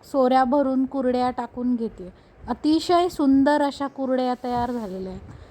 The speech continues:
पांढऱ्या, शुभ्र, दुधासारख्या अगदी.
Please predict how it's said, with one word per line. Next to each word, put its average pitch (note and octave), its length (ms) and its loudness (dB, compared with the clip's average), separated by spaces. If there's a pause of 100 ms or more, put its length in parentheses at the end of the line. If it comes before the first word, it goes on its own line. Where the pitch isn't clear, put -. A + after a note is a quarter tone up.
(160)
पांढऱ्या, B3+ 640 4
शुभ्र, A#3 600 -4
दुधासारख्या A3 960 -6
अगदी. F#3 400 -10